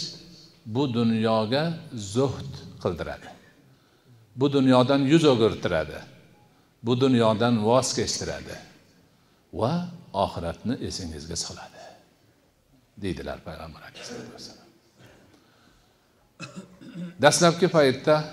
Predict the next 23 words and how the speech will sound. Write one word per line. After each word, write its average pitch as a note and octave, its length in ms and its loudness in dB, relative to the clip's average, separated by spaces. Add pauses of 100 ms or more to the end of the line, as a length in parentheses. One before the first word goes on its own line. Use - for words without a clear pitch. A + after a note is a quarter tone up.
(120)
odamlar B2 560 4
hammasi A#2+ 680 0 (400)
qabrlarga G#2+ 840 0 (120)
sig'inish, G#2+ 600 0 (100)
topinish, A2 580 -2 (720)
o'sha A2+ 220 -2
qabrdagilarni A2 920 2
o'ziga G#2+ 440 0
xudo, A2 380 0 (180)
soxta A#2 380 -2
xudolar A2 500 0
qilib G#2 200 -2
olish A#2+ 300 0
dardiga G2 360 0
mubtalo G2+ 460 0
bo'lib, F#2+ 320 -4
shirk A#2 340 -2
dardi F#2+ 300 -4
bilan G2+ 260 0 (640)
og'rib G2 340 0
turgan F#2 340 -4
paytda E2 480 -4 (920)
musulmonlarga G#2+ 880 2